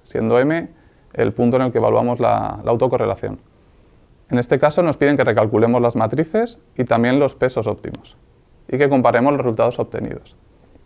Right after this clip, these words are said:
Entonces, en este caso lo que tendremos que tener en cuenta es que la autocorrelación en cero sigue valiendo uno, porque es lo que nos da cuando evaluamos para M igual a cero, pero la autocorrelación evaluada en uno, en lugar de valer cero, valdrá cero coma siete,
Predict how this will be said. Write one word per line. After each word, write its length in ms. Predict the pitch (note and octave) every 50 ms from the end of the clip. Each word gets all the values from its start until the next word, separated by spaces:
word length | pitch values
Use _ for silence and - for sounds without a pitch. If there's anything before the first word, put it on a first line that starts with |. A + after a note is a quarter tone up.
| _ _ _ _ _ _ - _
Entonces, 200 | - - C#3 -
en 60 | C3+ C3+
este 180 | C3 - D3+
caso 200 | - D#3 D#3 E3
lo 100 | E3+ D3+
que 60 | C#3
tendremos 320 | B2 B2 A#2+ B2 C3+ C#3+ -
que 100 | - C#3+
tener 180 | D3 C#3 C#3
en 120 | C#3 C3+ C3
cuenta 400 | C#3+ D#3 E3 E3 - C#3+ D3 - - _ _ _ _ _ _ _ _ _ -
es 100 | - -
que 80 | C#3
la 60 | C3
autocorrelación 520 | C3+ C3+ C3+ B2+ C3+ C3+ B2+ C3 - C#3 C3+
en 120 | C3+ C3 B2
cero 320 | - - D#3+ C#3 A#2+ G#2
sigue 240 | - - B2+ A#2+ C3+
valiendo 340 | C3 B2+ B2+ A#2+ A#2 A2+ A2+
uno, 320 | C#3 E3+ E3 D3 - - - - _ _
porque 280 | - A#2 - - - A#2
es 60 | A#2+
lo 120 | A#2 A#2+
que 80 | A#2+ A#2
nos 140 | A#2 A2+ A#2+
da 120 | C#3 C#3
cuando 280 | - A#2 A2 G#2 G#2+ G#2
evaluamos 460 | G2+ G#2 G#2 G#2 A2+ A2+ A#2 A#2 -
para 180 | - A2+ A2
M 100 | A2 A2+
igual 180 | A2+ A2+ A#2+ B2
a 60 | C3
cero, 300 | - - E3+ E3+ F#3 G#3+ - _ _ _ _ _ _ _ _ _ _ _ _ _ - - -
pero 360 | - - G#3 F3 F#3 - - - _ _ _
la 120 | - C3 B2+
autocorrelación 500 | B2 B2+ A#2 B2 B2 A#2+ A#2 - C#3 C#3+
evaluada 320 | C#3+ D3+ D3 C#3+ D3 C#3+
en 80 | D3 D#3
uno, 180 | E3 E3+ E3+
en 60 | E3
lugar 220 | C#3 A#2 A2+ B2 C#3
de 40 | C3+
valer 360 | C#3 C#3 C3+ C#3 C#3 C3 -
cero, 280 | - - D#3+ D#3 E3+
valdrá 240 | E3 D3+ B2 A#2 A#2+
cero 220 | - - C3 A#2+ G#2+
coma 160 | G#2+ G2+ F#2+
siete, 300 | - - F#2+ - -